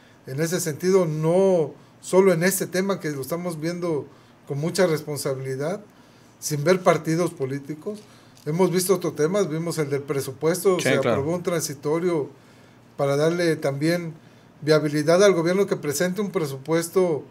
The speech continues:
Speaker 1: acorde a lo que se tiene. Entonces, yo creo que hemos transitado bien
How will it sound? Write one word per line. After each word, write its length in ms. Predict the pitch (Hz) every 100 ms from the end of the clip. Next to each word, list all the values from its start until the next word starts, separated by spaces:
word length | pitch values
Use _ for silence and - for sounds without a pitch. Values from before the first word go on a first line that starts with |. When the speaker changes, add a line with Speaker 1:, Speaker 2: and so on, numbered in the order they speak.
| - -
Speaker 1:
acorde 540 | - 131 160 180 190 160
a 60 | 139
lo 200 | 135 135
que 120 | 135
se 120 | 139
tiene. 440 | - 147 151 196 233 - - - -
Entonces, 560 | - 175 180 190 160 - - - -
yo 120 | 185
creo 140 | 196 220
que 60 |
hemos 180 | 208 196
transitado 720 | 165 143 143 170 185 196 190 - - - 135
bien 360 | 143 185 214